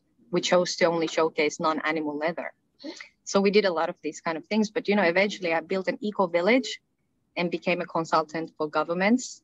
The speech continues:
around sustainable and smart city building. So it started with fashion, but it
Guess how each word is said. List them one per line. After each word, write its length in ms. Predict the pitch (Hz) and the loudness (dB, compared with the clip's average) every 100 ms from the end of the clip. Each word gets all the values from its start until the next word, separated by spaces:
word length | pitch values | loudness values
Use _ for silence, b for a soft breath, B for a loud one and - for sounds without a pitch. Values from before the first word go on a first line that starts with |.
| - | -6
around 220 | 160 165 | -2 -2
sustainable 420 | 170 156 156 156 | -2 -4 -2 0
and 100 | 151 | 0
smart 320 | 147 135 123 - | 0 0 0 -2
city 200 | 139 120 | -4 -4
building. 420 | - - - - - B B B - | -8 -12 -12 -14 -18 B B B -10
So 180 | - 185 | 2 2
it 100 | 185 | 2
started 380 | - 190 185 170 | -2 0 2 2
with 220 | 160 151 233 | 2 0 -6
fashion, 500 | - 175 175 - 240 | -2 -2 -2 0 0
but 120 | 175 | 0
it 140 | 156 | -4